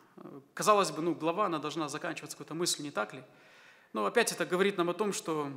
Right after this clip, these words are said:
а, деление Нового Завета, это было уже, ну, сделано евангелистом Лукой. Допустим, книгу Деяний, а, Лука не писал главами и стихами. То есть это была одно,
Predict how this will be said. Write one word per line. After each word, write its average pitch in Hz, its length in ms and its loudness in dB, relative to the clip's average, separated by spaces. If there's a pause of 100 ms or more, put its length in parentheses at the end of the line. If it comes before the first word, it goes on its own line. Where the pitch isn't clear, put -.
(280)
а, 147 140 -16
деление 180 400 4
Нового 160 320 2
Завета, 175 500 0 (580)
это 151 200 -8
было 180 200 0
уже, 156 320 -2 (120)
ну, 165 100 -4
сделано 147 480 -2 (140)
евангелистом 151 560 -2
Лукой. 156 400 -4 (160)
Допустим, 156 340 -2
книгу 170 320 -2
Деяний, 180 420 4 (440)
а, 170 160 -10
Лука 165 260 2
не 170 100 4
писал 156 520 2 (480)
главами 143 500 2
и 143 40 -10
стихами. 135 500 -6 (440)
То - 20 -4
есть - 120 -2
это 165 40 -6
была 156 200 0
одно, 160 340 -2